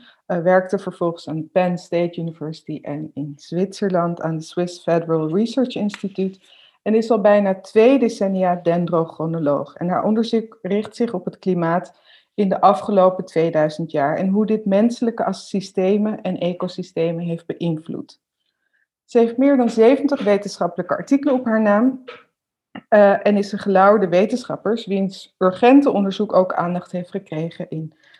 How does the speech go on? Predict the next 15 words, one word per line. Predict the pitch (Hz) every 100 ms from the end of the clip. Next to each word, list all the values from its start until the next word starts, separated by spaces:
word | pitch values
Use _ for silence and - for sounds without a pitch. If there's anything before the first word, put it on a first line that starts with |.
| _
The | 180
New | 180
York | 180 170 170
Times, | 151 156 170 -
The | 160
Washington | 160 - 160 165 165
Post, | 156 156 170 170 -
The | 175
Guardian | 156 156 151 160 170
en | 165 160
National | 156 156 156 160
Geo-, | 165 160 - _
Geographic. | - 170 165 143 156 - - - _ _ _ _ - _ _ _ _ _ _ _ _ -
Ehm, | 233 233 233 226 - _ _ _ _ _ _
Valerie's | _ 254 254 254 240